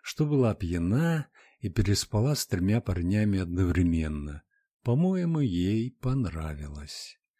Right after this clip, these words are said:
В последнее время подобные девушки вызывают у меня гораздо большее уважение, чем наивные мальчики,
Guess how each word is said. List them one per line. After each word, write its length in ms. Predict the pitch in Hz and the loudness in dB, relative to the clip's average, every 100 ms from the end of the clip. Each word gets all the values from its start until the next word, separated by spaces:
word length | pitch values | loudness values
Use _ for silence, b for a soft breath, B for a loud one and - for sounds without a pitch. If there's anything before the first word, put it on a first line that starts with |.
| b b b b | b b b b
В 60 | _ | _
последнее 500 | 107 - 151 143 151 | 0 4 2 4 2
время 540 | 151 170 156 98 80 - b b b _ | 4 2 2 -2 -6 -16 b b b _
подобные 540 | 120 123 147 147 143 | 0 2 2 4 4
девушки 520 | 131 151 147 - - | 4 2 2 -2 -4
вызывают 680 | 127 131 131 131 139 127 123 | -2 0 0 2 2 0 2
у 40 | 127 | 2
меня 280 | 127 127 | 2 2
гораздо 500 | 117 120 123 110 107 | 2 4 4 2 0
большее 600 | 113 110 123 127 - 143 143 | 2 6 6 6 0 0 2
уважение, 880 | 147 147 131 127 110 90 85 82 - | 2 2 2 4 4 4 0 -4 -8
чем 220 | - 107 | 0 4
наивные 560 | 101 107 110 101 95 92 | 6 6 6 6 4 4
мальчики, 800 | 95 107 143 - 92 - 73 | 4 2 0 -2 -8 -8 -12